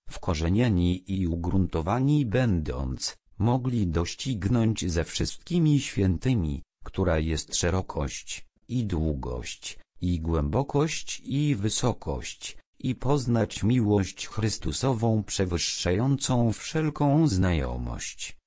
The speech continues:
abyście napełnieni byli wszelaką zupełnością Bożą.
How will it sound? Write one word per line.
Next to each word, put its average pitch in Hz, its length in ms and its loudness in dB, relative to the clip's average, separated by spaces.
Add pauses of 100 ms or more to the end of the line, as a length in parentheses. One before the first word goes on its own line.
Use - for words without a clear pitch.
(120)
abyście 82 640 -2
napełnieni 78 880 2
byli 78 380 -2
wszelaką 82 680 0
zupełnością 80 1040 0
Bożą. 87 540 0